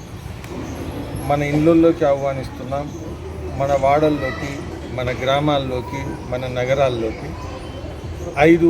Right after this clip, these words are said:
వందల సంవత్సరాల పోరాటం ఏదైతే ఉందో, రక్తసిక్తమైన పోరాటం, అనేక మంది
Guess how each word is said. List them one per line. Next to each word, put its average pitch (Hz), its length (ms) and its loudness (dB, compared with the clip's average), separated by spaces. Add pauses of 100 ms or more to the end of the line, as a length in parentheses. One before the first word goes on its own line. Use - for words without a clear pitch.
వందల 160 280 2 (140)
సంవత్సరాల 151 640 4 (880)
పోరాటం 165 540 6 (240)
ఏదైతే 131 320 -8
ఉందో, 135 360 -2 (1000)
రక్తసిక్తమైన 151 800 2 (140)
పోరాటం, 147 400 0 (960)
అనేక 156 300 6
మంది 143 320 0